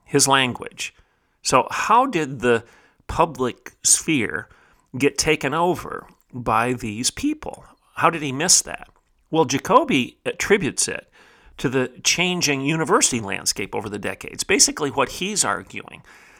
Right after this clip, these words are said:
is the reason these people didn't stay within their own little conclaves in the academy and talk to themselves is because there weren't enough jobs for these people to get within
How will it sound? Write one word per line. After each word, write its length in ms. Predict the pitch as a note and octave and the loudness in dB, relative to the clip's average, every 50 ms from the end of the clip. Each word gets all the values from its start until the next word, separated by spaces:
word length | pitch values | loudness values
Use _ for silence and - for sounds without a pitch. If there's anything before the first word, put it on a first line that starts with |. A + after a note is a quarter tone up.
| _ _ _ - | _ _ _ 0
is 200 | D3+ C#3+ - A2 | 2 2 2 2
the 120 | C3+ C#3+ | 2 0
reason 720 | B2 A#2+ C3 F3 G#3+ A#3 A#3 A3+ - - D3+ C#3+ C#3 C3 - - - - _ _ _ | 0 0 -2 -4 -2 -2 0 2 2 2 2 0 -2 -6 -8 -14 -20 -20 _ _ _
these 220 | - D#3 D3+ - - | -2 0 2 2 2
people 520 | - - E3 D3+ - - C#3 C3 B2 A#2 - - _ _ _ C3+ | 0 -2 -4 -4 -2 -2 -2 -2 -2 -4 -8 -16 _ _ _ -2
didn't 300 | C3+ D#3+ F#3 A3 G3+ - | 2 4 4 4 2 2
stay 400 | - - - - D3+ C#3 C#3 C#3 | 2 4 4 4 2 2 2 2
within 320 | C3 C3+ A#2 C3 C3 B2+ B2+ | 2 0 0 0 0 -2 0
their 180 | B2 A#2 A#2+ | 0 0 2
own 160 | B2 C3 C3 | 2 0 2
little 340 | B2+ B2 A#2+ A2+ G#2 G#2 - _ _ _ _ _ _ - - - - - - _ _ - - _ _ _ _ _ _ _ _ _ _ _ - - | 2 2 0 0 -2 -6 -12 _ _ _ _ _ _ -20 -20 -20 -20 -20 -20 _ _ -20 -20 _ _ _ _ _ _ _ _ _ _ _ -12 -2
conclaves 920 | - C#3+ D3 - E3+ E3 - - - - - - - - - - - - - _ _ - - _ _ _ _ _ _ - | 2 4 4 4 4 0 -4 -8 -10 -10 -12 -12 -10 -6 -4 -4 -4 -4 -8 _ _ -20 -20 _ _ _ _ _ _ 2
in 220 | C#3+ C#3 C#3 B2 | 2 2 2 2
the 360 | B2+ C3 B2 A#2 G#2+ - - _ _ _ _ - | 2 0 0 0 -2 -6 -12 _ _ _ _ -8
academy 760 | - - - D3 D3+ D#3+ E3 C#3+ A#2+ F#2 - - - - - _ _ _ _ _ _ _ _ _ _ _ _ _ _ _ - - | -6 -2 2 2 4 4 2 0 -2 -6 -10 -16 -20 -20 -20 _ _ _ _ _ _ _ _ _ _ _ _ _ _ _ -12 -8
and 100 | - B2+ | -4 2
talk 200 | - C#3+ D3+ D#3+ | 6 8 8 8
to 100 | - C3 | 6 2
themselves 580 | G#2 G2 G2 - - - - - D2 - - - - - _ _ _ _ - | -2 0 2 2 2 2 0 -4 -8 -8 -10 -12 -14 -16 _ _ _ _ 0
is 140 | D3 C#3 - | 2 2 4
because 680 | B2+ C#3+ D3 - D#3+ D3 C#3+ C#3+ C3+ C3+ - - - - _ _ | 4 2 2 2 2 2 4 4 4 4 4 4 4 2 _ _
there 240 | - C3+ B2 D3 C#3+ | -6 2 4 6 6
weren't 300 | C#3 C#3+ D#3+ D#3 D3+ - | 6 6 2 0 0 0
enough 240 | C#3 C#3+ C3+ - - | 0 0 0 0 0
jobs 680 | - C3 D3+ E3 G3 B3 G#3+ C3+ G2+ - - - - - | 0 2 2 2 2 0 -2 -2 -2 -2 0 2 2 2
for 160 | - - C#3 | 2 0 0
these 160 | B2 B2 - | 0 0 -2
people 280 | - C3+ A#2+ - A#2 G#2+ | -2 -4 -4 -4 -4 -8
to 80 | A#2 | -4
get 260 | A2+ C3+ F3+ F3+ - | -2 0 0 0 0
within 460 | - A#2+ - - A#2+ A2+ A2+ A#2 G#2+ | 0 -4 -2 -2 -2 -4 -4 -4 -6